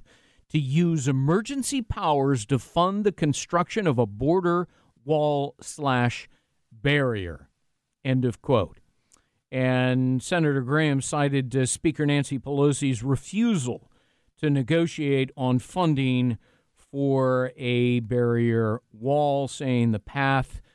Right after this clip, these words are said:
uh, to negotiation has now been closed by Pelosi. And so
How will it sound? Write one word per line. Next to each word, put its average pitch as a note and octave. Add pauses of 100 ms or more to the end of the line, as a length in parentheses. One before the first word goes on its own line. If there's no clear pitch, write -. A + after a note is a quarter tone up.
(240)
uh, A#2+
to B2+
negotiation A#2
has A2+
now A2+
been G#2+
closed A#2
by A2
Pelosi. A2
And G2
so B2